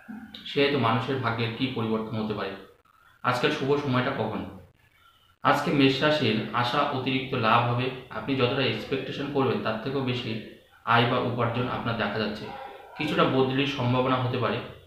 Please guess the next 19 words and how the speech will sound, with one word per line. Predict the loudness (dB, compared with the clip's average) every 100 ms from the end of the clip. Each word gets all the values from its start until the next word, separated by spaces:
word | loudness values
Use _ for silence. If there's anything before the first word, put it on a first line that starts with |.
| -4
আপনার | -2 2 4
মনের | 6 4 4
মতো | 2 4
জায়গায় | 4 4 2
আজকে | 2 0 0
আপনার | 0 0 -4 -2
কর্মে | 4 4 4 2 -2 0
বদলির | 0 0 -2
সম্ভাবনা | -2 -2 0 2 2
আছে। | 0 -2 -8 0
পারিবারিক | 2 4 2 0
সুখ | 0 -2 2
বজায় | 2 2
থাকবে, | 0 -4 -6 -6 -12 -16 -18 -10 0
সন্তানের | 2 2 0 0
স্বাস্থ্যের | -2 -2 -2 -2
দিকটা | -2 -2 0 -2 -2 -8 -18 -20 _ _ _ _ _ _
ভালো | -2 2 2 2
থাকবে। | 0 0